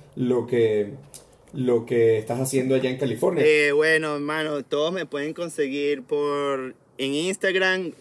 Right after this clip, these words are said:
Speaker 2: como arroba cripitero, es C R I P P Y T R O.
Speaker 1: Buenísimo.
Speaker 2: Por ahí me verán y bueno, ahí estamos.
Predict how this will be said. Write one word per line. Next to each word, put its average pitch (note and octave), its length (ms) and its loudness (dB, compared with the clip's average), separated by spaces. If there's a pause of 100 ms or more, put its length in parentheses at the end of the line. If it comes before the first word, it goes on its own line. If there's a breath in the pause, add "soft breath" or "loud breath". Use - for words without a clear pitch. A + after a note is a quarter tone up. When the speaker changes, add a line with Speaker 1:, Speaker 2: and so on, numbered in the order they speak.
(160)
Speaker 2:
como C3+ 320 -6
arroba C#3+ 500 0
cripitero, D#3 800 0 (400 loud breath)
es B2+ 180 -2
C E3 560 2
R E3 260 2
I E3 300 0 (220)
P D#3+ 260 4
P D#3+ 380 2
Y D3+ 100 -4
T D3+ 1000 2
R D3 180 2
O. B2+ 240 -2 (460 soft breath)
Speaker 1:
Buenísimo. A2+ 300 -2
Speaker 2:
Por A#2+ 60 -2
ahí A#2 60 -4
me C3 140 -4
verán D#3 520 0
y B2 280 -2
bueno, A#2+ 400 -2
ahí A2 120 -8
estamos. A#2+ 460 -8